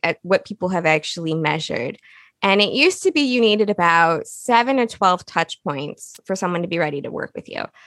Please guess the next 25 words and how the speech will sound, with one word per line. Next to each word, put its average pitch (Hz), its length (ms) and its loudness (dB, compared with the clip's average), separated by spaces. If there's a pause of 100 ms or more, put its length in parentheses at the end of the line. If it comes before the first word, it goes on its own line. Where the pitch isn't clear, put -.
(100)
So - 200 -8
that 226 280 4
meant 190 420 2
either 180 240 2
an 170 140 2
in-person 233 540 0
conversation 190 800 -4
or 165 200 -2
an 156 160 -4
email 196 400 0
or 175 200 2
a 190 40 -4
phone 165 320 -4
call 151 440 0
seven 202 420 0
to 208 60 0
twelve 170 320 0
times 175 500 0
before 185 240 -6
someone 170 280 -2
was 160 120 -4
ready 147 220 -6
to 156 80 -4
say 143 200 -4
yes. - 480 -4